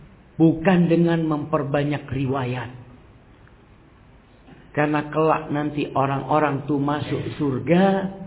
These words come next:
bima amilu au jazaan bima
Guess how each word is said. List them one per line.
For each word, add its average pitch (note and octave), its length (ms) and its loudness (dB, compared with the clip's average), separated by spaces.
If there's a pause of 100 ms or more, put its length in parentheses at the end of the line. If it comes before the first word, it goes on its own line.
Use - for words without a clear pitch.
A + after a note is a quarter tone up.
(1700)
bima D#3+ 640 0 (240)
amilu F#3+ 640 0 (480)
au C#3+ 240 4
jazaan D#3 960 4
bima D#3+ 400 4